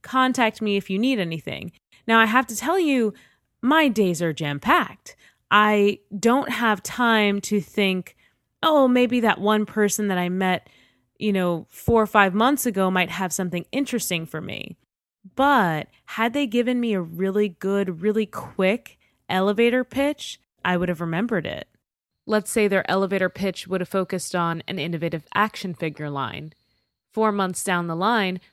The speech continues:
my C M O could come to me and say, "Ajel, we have an opportunity. We need an amazing, groundbreaking new way to do action figures." That elevator pitch would have stuck in my mind, and I would have wanted to reach out to that inventor.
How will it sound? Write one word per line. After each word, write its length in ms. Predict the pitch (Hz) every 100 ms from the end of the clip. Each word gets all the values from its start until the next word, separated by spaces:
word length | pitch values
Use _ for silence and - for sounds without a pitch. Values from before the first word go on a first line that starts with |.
| -
my 240 | 180 214
C 200 | 247 214
M 120 | 170
O 160 | 165 160
could 160 | 180
come 240 | - 160 156
to 140 | -
me 200 | 170 160
and 140 | 143 160
say, 280 | 175 165 -
"Ajel, 580 | 185 156 220 226 226 214 _ -
we 100 | 185
have 100 | 170
an 60 | 160
opportunity. 800 | 156 170 - 254 247 240 240 220 _
We 200 | 190 190
need 320 | 180 175 165 -
an 100 | 170
amazing, 840 | 160 190 233 277 277 269 254 247 233
groundbreaking 880 | 226 214 220 196 190 202 190 185 -
new 260 | 185 220
way 360 | 220 180 165 160
to 120 | 175
do 160 | 170 175
action 420 | 143 160 - 156
figures." 560 | 135 147 - - - - _ _ _ _ -
That 400 | 165 180 185 - -
elevator 480 | 196 226 202 170 156
pitch 400 | - 156 151 - _ -
would 260 | 175 233
have 120 | 262 -
stuck 300 | - 180 190
in 120 | 185
my 160 | 202
mind, 440 | 202 156 147 147 156
and 140 | - 175
I 120 | 165
would 120 | 160
have 100 | 165
wanted 320 | 160 165 160 160
to 120 | 180
reach 340 | 156 220 226
out 380 | 180 156 - _
to 200 | - 208
that 180 | 175 160
inventor. 680 | 156 156 185 190 - -